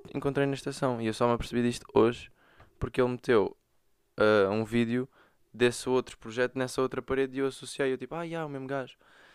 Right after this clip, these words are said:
Ah, yeah, portanto, giro. Não sei se se lembram, para quem me segue no Insta, de ver um story de, de um gajo a grafitar uma parede. Porque aquela story foi bem short, ah, curto, short. Ai, ai.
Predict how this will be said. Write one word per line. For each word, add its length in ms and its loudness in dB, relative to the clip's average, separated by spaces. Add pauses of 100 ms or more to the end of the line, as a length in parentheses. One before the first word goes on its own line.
(440)
Ah, 400 -6 (240)
yeah, 260 -10 (300)
portanto, 440 -20 (240)
giro. 320 -14 (840)
Não 100 -8
sei 140 -6
se 80 -16
se 240 -10
lembram, 280 -4
para 140 -10
quem 140 -10
me 60 -10
segue 220 -6
no 60 -4
Insta, 220 -10
de 80 -12
ver 100 -4
um 80 -6
story 300 -8
de, 520 -10 (600)
de 80 -12
um 80 -8
gajo 180 -4
a 40 -6
grafitar 360 -6
uma 140 -6
parede. 340 -6 (880)
Porque 100 -14
aquela 140 -6
story 220 -6
foi 120 -14
bem 120 -10
short, 320 -12 (220)
ah, 340 -14 (360)
curto, 420 -20 (140)
short. 340 -18 (1200)
Ai, 360 -18
ai. 240 -20